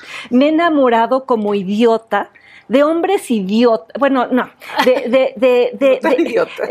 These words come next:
Speaker 1: no, no, de hombres muy inteligentes y, y, y creo que ese ha sido mi problema. Y, eh, de alguna manera es un piropo para esos hombres, porque muy inteligentes, pero también como muy torcidos, muy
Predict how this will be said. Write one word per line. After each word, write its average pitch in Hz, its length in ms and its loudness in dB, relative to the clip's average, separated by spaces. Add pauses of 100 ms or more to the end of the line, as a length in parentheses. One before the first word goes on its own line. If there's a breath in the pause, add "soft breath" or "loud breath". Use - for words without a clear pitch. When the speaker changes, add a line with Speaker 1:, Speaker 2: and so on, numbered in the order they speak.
Speaker 1:
no, 330 360 2 (120)
no, 320 220 0
de 294 120 2
hombres 349 360 -2
muy 339 360 0
inteligentes 294 1120 -2
y, 226 160 -2
y, 240 260 -2 (260 loud breath)
y 262 160 0
creo 330 260 2
que 359 380 0 (100)
ese 302 360 0
ha 294 60 0
sido 269 280 0
mi 262 140 0
problema. 185 460 -4 (880 loud breath)
Y, 269 180 2
eh, 247 280 2
de 220 100 2
alguna 339 360 0
manera 269 400 2
es 285 120 -6
un 285 140 2
piropo 226 580 0
para 202 220 0
esos 220 320 -6
hombres, 185 380 -4
porque 180 420 -6
muy 175 240 -6
inteligentes, 185 720 -6 (720 loud breath)
pero 254 560 0
también 262 920 2
como 247 360 0
muy 240 240 0
torcidos, 254 1160 -2
muy 269 420 2